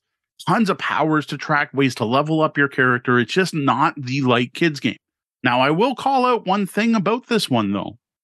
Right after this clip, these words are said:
The rules in Disney Sorcerer's Arena are presented in four chapters.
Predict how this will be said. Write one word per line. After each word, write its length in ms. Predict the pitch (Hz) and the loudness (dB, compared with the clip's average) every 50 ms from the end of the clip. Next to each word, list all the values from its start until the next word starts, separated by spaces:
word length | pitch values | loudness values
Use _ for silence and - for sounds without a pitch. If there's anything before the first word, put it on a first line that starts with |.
| _ _ _ | _ _ _
The 180 | 139 165 208 254 | -2 0 0 0
rules 460 | 226 214 240 285 285 226 160 117 127 | 0 0 0 0 2 0 0 0 0
in 100 | 120 113 | 0 0
Disney 300 | 120 123 113 120 120 110 | 0 -2 -2 -2 -4 -4
Sorcerer's 500 | - - 120 110 104 - - 117 101 101 | -2 -2 -2 -2 -2 0 0 0 0 0
Arena 280 | 104 104 107 107 113 | 0 2 2 2 2
are 260 | 120 - 131 147 180 214 | 2 0 0 0 0 0
presented 540 | - 240 185 156 131 123 123 - 143 123 | 0 0 2 2 2 0 0 0 0 0
in 180 | 131 135 135 127 | 2 2 0 0
four 260 | - - 123 117 117 110 | 0 0 2 2 2 2
chapters. 580 | - - - 147 156 - - - - - - | 0 0 0 0 -2 -2 -4 -8 -10 -10 -10